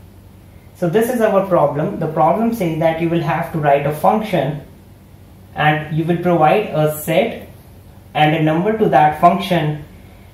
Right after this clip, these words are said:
and that function will basically return if there exists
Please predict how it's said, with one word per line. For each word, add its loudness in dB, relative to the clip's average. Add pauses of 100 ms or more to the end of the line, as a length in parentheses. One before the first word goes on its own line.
(120)
and 0
that 0
function 0
will -2
basically -2
return 2 (340)
if 2
there 4
exists -2